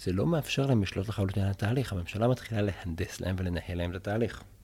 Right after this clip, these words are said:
הרפורמה הזאת תאפשר למפעלים לאמץ שיטות עבודה יותר יעילות, יותר מודרניות, הם יוכלו להתקדם. כמו שאמרתי קודם, השינוי הזה משמעותי כי המפעלים היום נושאים בעלות הפקחים, הם משלמים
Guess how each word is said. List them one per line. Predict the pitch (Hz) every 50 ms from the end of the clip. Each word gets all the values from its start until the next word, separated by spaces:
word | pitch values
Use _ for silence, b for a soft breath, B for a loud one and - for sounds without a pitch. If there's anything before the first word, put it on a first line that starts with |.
| - - - - - - - - - - - - - - -
הרפורמה | 104 101 98 95 - - 127 127 120
הזאת | 117 117 - - - - B B B B B B B B B B
תאפשר | B - - - - 117
למפעלים | 113 123 127 117 - 110 104 98 101
לאמץ | 98 87 90 90 92
שיטות | - - - - - -
עבודה | - 101 101 104 90
יותר | 85 85 - -
יעילות, | 101 107 120 165 220 208 - - - -
יותר | 95 - - 85
מודרניות, | 92 107 104 117 139 165 170 143 113 - -
הם | - 87
יוכלו | - - - 98 90 90
להתקדם. | 92 - - - 110 135 175 180 - - - b b b b b b b b b
כמו | 151 147
שאמרתי | 135 143 143 131 135
קודם, | - - 180 170 160
השינוי | 123 - 104 110 123
הזה | 135 135
משמעותי | 135 123 - 117 113 110 - 190
כי | - 139
המפעלים | 117 110 98 - 104 113 127 123
היום | 117 127 131 123
נושאים | 110 - - - - - 151 160 170 160 139
בעלות | 113 - - 85 92 104 123 123 - - -
הפקחים, | 107 98 98 - 110 - - - - 185 135 98 - -
הם | 90 87
משלמים | 82 - 85 85 90